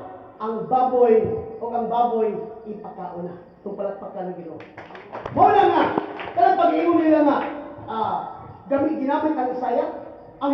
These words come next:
historical background sa Isaiah sixty-six. Kanang bang, ang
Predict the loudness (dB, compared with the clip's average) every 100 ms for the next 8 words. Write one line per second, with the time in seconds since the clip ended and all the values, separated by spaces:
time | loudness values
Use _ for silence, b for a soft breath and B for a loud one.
0 | 0 0 2 2 2 2 4 4 4 0
1 | 0 0 -2 -4 -6 -6 -6 -8 -12 -18
2 | -20 -20 -18 -16 -16 -16 -6 0 2 2
3 | 2 -4 -10 -14 -16 -18 -4 0